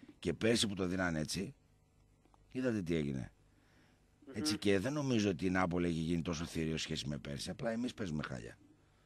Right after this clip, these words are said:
Speaker 2: <laughs>
Speaker 1: Εμείς παίζουμε
Speaker 2: Σωστό.
Speaker 1: πολύ χάλια, έτσι. Α, οπότε,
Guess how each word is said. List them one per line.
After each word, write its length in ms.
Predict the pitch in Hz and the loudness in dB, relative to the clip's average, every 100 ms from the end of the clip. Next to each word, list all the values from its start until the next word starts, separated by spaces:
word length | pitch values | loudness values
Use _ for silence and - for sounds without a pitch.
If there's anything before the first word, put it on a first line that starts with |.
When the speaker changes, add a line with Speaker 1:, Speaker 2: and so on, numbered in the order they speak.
| - - | -14 -6
Speaker 2:
<laughs> 120 | - - - - - 156 143 - - 185 - | -6 -8 -16 -6 2 4 4 0 0 0 2
Speaker 1:
Εμείς 360 | 104 95 123 - | 0 2 2 4
παίζουμε 300 | 117 95 92 | 4 4 6
Speaker 2:
Σωστό. 160 | 147 | 6
Speaker 1:
πολύ 180 | 85 82 | 6 2
χάλια, 300 | 78 78 73 | 0 0 0
έτσι. 340 | 78 - 82 67 - - | 0 0 -2 -4 -10 -8
Α, 100 | 85 82 80 76 76 73 71 69 65 | -4 -2 -2 -2 -2 -4 -4 -4 -6
οπότε, 520 | 73 107 131 131 - | -6 -6 0 2 0